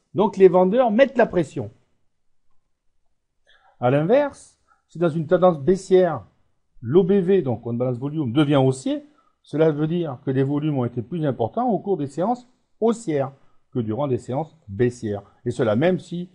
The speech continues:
les séances de baisse étaient beaucoup plus fréquentes. Donc la probabilité d'un retournement de tendance devient alors plus forte, hein, à la hausse.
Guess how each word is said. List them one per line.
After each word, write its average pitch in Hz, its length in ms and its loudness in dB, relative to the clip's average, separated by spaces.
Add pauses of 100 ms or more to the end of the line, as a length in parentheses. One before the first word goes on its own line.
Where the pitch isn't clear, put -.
(240)
les 123 80 -2
séances 123 300 -2
de 107 80 -4
baisse 131 420 -2
étaient - 240 -4
beaucoup 131 400 -10
plus 131 160 -12
fréquentes. 156 500 0 (360)
Donc 185 260 0
la 113 80 0
probabilité 156 640 -4
d'un 120 80 -2
retournement 165 440 -2
de 143 80 -8
tendance 160 440 -4 (300)
devient 147 140 -2
alors 156 400 -2
plus 220 220 -6
forte, 170 360 -6
hein, 165 200 -8
à 151 80 -8
la 113 120 -4
hausse. - 200 -14